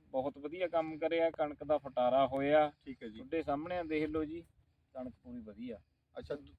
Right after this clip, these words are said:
Speaker 2: ਦੂਜੇ ਜ਼ਮੀਂਦਾਰ ਭਾਈਆਂ ਨੂੰ ਤੁਸੀਂ ਕੀ ਸਲਾਹ ਦੇਣਾ ਚਾਹੁੰਦੇ ਹੋ ਜੀ ਆਹ ਦਵਾਈ ਦੇ ਬਾਰੇ ਮੇਂ?
Speaker 1: ਦੂਜੇ ਜ਼ਿਮੀਂਦਾਰ ਭਰਾਵਾਂ ਨੂੰ ਮੈਂ ਇਹੀ ਕਹਿਣਾ ਵੀ ਕਣਕ ਦੇ ਵਿੱਚ ਕੋਈ ਵੀ ਨਦੀਨ ਆ ਚੌੜੇ ਪੱਤਿਆਂ ਵਾਲਾ,
Speaker 2: ਜੀ।
Speaker 1: ਇਸ ਨੂੰ ਵਰਤੋ ਨੇਤਾ ਜੀ ਨੂੰ,
Speaker 2: ਠੀਕ ਹੈ ਜੀ।
Speaker 1: ਬੇਫਿਕਰ ਹੋ ਕੇ ਵਰਤੋ।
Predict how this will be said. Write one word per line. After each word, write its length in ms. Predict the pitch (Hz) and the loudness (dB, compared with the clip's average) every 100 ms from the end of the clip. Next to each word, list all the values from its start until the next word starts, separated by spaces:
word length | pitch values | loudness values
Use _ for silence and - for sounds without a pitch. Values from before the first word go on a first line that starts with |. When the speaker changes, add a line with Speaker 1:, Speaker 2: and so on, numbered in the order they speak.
| 139 | -8
Speaker 2:
ਦੂਜੇ 260 | 143 160 | -4 -2
ਜ਼ਮੀਂਦਾਰ 460 | 147 151 143 143 143 | -2 -2 2 2 2
ਭਾਈਆਂ 300 | 139 135 139 | 0 -4 -4
ਨੂੰ 160 | 139 135 | -6 -8
ਤੁਸੀਂ 220 | 143 139 | -14 -18
ਕੀ 160 | - | -16
ਸਲਾਹ 260 | - 143 131 | -10 -4 -2
ਦੇਣਾ 220 | 123 123 | -2 -10
ਚਾਹੁੰਦੇ 240 | - 127 120 | -10 -10 -10
ਹੋ 60 | |
ਜੀ 120 | 117 | -6
ਆਹ 120 | 120 120 | -6 -4
ਦਵਾਈ 240 | 113 113 | -4 -6
ਦੇ 100 | 113 | -6
ਬਾਰੇ 200 | 107 107 | -8 -10
ਮੇਂ? 140 | 107 - _ | -14 -18 _
Speaker 1:
ਦੂਜੇ 540 | 120 139 156 - 214 208 | -12 -10 -10 -4 -2 -2
ਜ਼ਿਮੀਂਦਾਰ 460 | 214 214 208 214 | -4 -4 2 2
ਭਰਾਵਾਂ 340 | 220 220 202 202 | 2 0 0 -2
ਨੂੰ 80 | 202 | -4
ਮੈਂ 120 | 196 | -6
ਇਹੀ 180 | 190 185 | -6 -6
ਕਹਿਣਾ 260 | 190 208 | -4 -4
ਵੀ 160 | 208 208 | -4 -8
ਕਣਕ 520 | - _ 175 175 185 | -12 _ -2 -2 -6
ਦੇ 140 | 175 | -10
ਵਿੱਚ 180 | 175 170 | -10 -14
ਕੋਈ 240 | 175 180 170 | -10 -8 -8
ਵੀ 100 | 175 | -6
ਨਦੀਨ 420 | 165 165 165 165 | -6 -6 -4 -4
ਆ 80 | 156 | -2
ਚੌੜੇ 320 | 160 156 156 | -2 -2 -2
ਪੱਤਿਆਂ 380 | 151 - 156 151 | -4 -4 0 4
ਵਾਲਾ, 320 | 147 143 143 _ _ - | 6 6 4 _ _ -20
Speaker 2:
ਜੀ। 220 | 233 120 - _ _ _ | -14 -12 -14 _ _ _
Speaker 1:
ਇਸ 200 | 160 151 | -14 -12
ਨੂੰ 140 | 175 165 | -10 2
ਵਰਤੋ 400 | 147 127 151 143 | 2 2 -4 -6
ਨੇਤਾ 400 | 143 131 139 139 | -6 -6 -4 -4
ਜੀ 140 | 139 | -4
ਨੂੰ, 160 | 143 175 _ _ _ - | -8 -12 _ _ _ -8
Speaker 2:
ਠੀਕ 100 | 131 | -4
ਹੈ 60 | |
ਜੀ। 40 | 165 | -2
Speaker 1:
ਬੇਫਿਕਰ 260 | 180 165 | -4 -2
ਹੋ 100 | 175 | -4
ਕੇ 120 | 156 165 | -2 0
ਵਰਤੋ। 520 | 139 - - 143 | 0 0 -4 -6